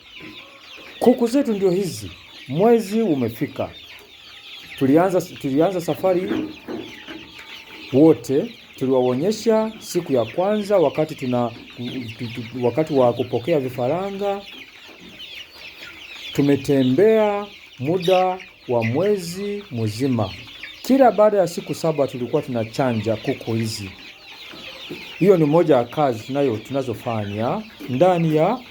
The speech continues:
brooder. Huwa tuliwaambia kwamba tunaziwekea moto na jiko letu ndio hilo lililofunikwa na bati. Kwa nini linafunikwa? Kuku hizi zisije zika-, zikaruka, zikaanguka kwenye moto.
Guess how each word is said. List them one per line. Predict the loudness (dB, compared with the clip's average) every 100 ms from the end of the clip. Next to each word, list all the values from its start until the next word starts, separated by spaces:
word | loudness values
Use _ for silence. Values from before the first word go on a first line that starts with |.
| -10
brooder. | -2 0 2 0 -4 -12 -12 -12 -14 -20 -20 -18 -16 -16 -8 4
Huwa | 8 8
tuliwaambia | 6 0 0 2 2 0
kwamba | 0 0 -2
tunaziwekea | -2 -4 -4 -2 0
moto | 0 0 -2 -2 -2 -2 -4 -14 -12 -2
na | -2
jiko | 2 0 4 6
letu | 6 4 -2 -4 -6 -10
ndio | 0 2
hilo | 4 2 0
lililofunikwa | 2 0 0 -4 -2 -2
na | -2
bati. | 0 0 0 -6 -16 -18 -12 -10 -10 -14 -8
Kwa | -2
nini | 2 4
linafunikwa? | 4 2 -2 -2 -2 0 -2 -2 -6 -18 -8
Kuku | -4 -2
hizi | 0 -2
zisije | -2 0 0
zika-, | 2 2 4 2
zikaruka, | 0 -2 0 2 2
zikaanguka | 0 -2 -2 -2 -4 -14 -12 -6 -4 -2 -2
kwenye | -2 -2
moto. | 0 -2 -2 -6